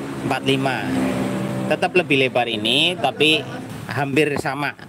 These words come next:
hampir sama. Jadi nilai ini adalah enam puluh empat puluh, dalam arti ini enam puluh persen, ini empat puluh persen nilai besarnya. Ini hampir dibikin sama. Terus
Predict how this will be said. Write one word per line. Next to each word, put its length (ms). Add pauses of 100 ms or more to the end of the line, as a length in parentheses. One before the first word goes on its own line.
(180)
hampir 320
sama. 320 (240)
Jadi 400
nilai 480
ini 160
adalah 400
enam 240
puluh 160
empat 240
puluh, 320
dalam 240
arti 240 (640)
ini 160
enam 320
puluh 160
persen, 640
ini 160
empat 240
puluh 240
persen 800
nilai 240
besarnya. 800 (160)
Ini 160
hampir 320
dibikin 400
sama. 400 (960)
Terus 320